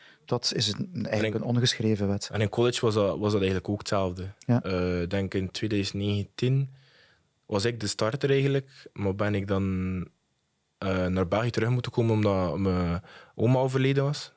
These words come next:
Speaker 2: En dan natuurlijk is mijn, wordt mijn backup de starter. En als ik dan terugkwam achter twee weken, kreeg ik wel mijn positie direct terug. En dat is hetzelfde als je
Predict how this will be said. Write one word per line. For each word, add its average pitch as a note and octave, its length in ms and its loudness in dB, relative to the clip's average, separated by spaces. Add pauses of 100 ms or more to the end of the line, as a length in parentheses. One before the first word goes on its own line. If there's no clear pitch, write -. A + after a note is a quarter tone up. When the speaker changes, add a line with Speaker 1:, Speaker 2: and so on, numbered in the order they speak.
(160)
Speaker 2:
En G2 140 -2
dan G2 140 2
natuurlijk G#2 480 2
is F#2+ 160 0
mijn, G#2 200 2
wordt G2 320 0
mijn G#2 180 2
backup G#2 280 -2
de G2 60 -4
starter. A#2+ 680 -4
En G2+ 140 -6
als G2+ 120 2
ik F#2 100 -2
dan F#2 140 0
terugkwam A2+ 420 0
achter G#2 220 -4
twee G#2 160 0
weken, A2+ 340 -2 (300)
kreeg G#2 260 0
ik G#2+ 120 -2
wel G2+ 140 2
mijn F#2+ 140 -2
positie G2 400 -2
direct F#2 240 -2
terug. - 360 -4
En - 100 -8
dat G2 60 2
is - 140 -4
hetzelfde G#2+ 340 2
als F#2 220 2
je F#2 200 -2